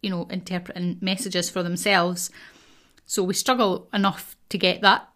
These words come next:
to get that right and accurate. Never mind trying to interpret for someone else when they haven't even asked for it. Yeah, that's, it's so hard. And what is true, and I'm gonna shout this,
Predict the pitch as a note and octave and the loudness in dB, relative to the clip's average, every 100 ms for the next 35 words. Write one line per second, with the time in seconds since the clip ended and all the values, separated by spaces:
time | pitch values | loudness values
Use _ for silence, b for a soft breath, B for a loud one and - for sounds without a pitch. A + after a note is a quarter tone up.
0 | _ _ - F#3+ - G3+ A3 - G#3 F#3+ | _ _ -4 -2 2 4 4 4 4 4
1 | - F#3 G3+ B3 A3 F3+ - b b b | 0 2 2 2 0 0 0 b b b
2 | b b b _ A3 G#3 G3+ G#3+ A3+ A3 | b b b _ 2 4 6 6 6 6
3 | G3 F#3+ F#3+ F#3 - G3 G3 - F#3 - | 4 2 -2 -2 0 -2 -2 -8 -4 -4
4 | F#3 F#3+ A3 F#3 F#3 - - _ _ _ | 0 2 4 2 -2 -4 -6 _ _ _
5 | _ G#3 G#3 A3 A3+ A3+ G#3 G#3+ A#3 G3 | _ 2 4 4 6 6 6 0 0 0
6 | F#3 A3+ C#4 - - G3+ E3+ - - _ | 6 6 8 4 0 0 2 2 -2 _
7 | _ _ _ _ _ F#3+ G#3 C4+ - _ | _ _ _ _ _ -4 -2 -2 -6 _
8 | - - - - - - - C4+ A3+ C#4 | -14 -12 -12 -12 -10 -8 -4 -4 0 2
9 | G#3+ F3 F3+ b b b b b b b | 2 0 -6 b b b b b b b
10 | b b b _ - G3+ D4 A#3+ F#3 - | b b b _ -2 2 2 0 -2 -2
11 | - B3+ F3+ F3+ F3 B B _ - - | 0 2 2 0 -4 B B _ -10 -4
12 | F#3+ F#3+ - G#3 G#3 G#3+ G#3+ A3+ G3+ F3+ | -2 -2 -4 -2 -2 2 2 2 2 -2
13 | - | -2